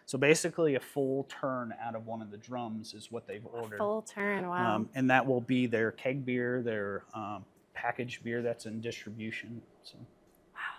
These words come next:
Speaker 2: that's incredible. Who runs the trucks? Do you guys run that operation
Speaker 1: Yep.
Speaker 2: as well? Wow.
Speaker 1: So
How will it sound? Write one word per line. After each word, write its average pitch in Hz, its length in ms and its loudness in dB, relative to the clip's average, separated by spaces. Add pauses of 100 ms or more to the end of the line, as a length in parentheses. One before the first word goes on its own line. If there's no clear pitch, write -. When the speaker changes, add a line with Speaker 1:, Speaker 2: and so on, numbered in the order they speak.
(100)
Speaker 2:
that's - 180 -20
incredible. 190 600 -4 (640)
Who 302 100 2
runs 285 320 0
the - 120 -6
trucks? - 440 0
Do 220 80 -2
you - 40 0
guys 202 320 -2
run 196 180 -2
that 190 180 -2 (120)
operation 202 640 -4
Speaker 1:
Yep. 180 100 6
Speaker 2:
as 190 100 -6
well? 196 280 -2 (220)
Wow. 185 220 2
Speaker 1:
So 151 340 8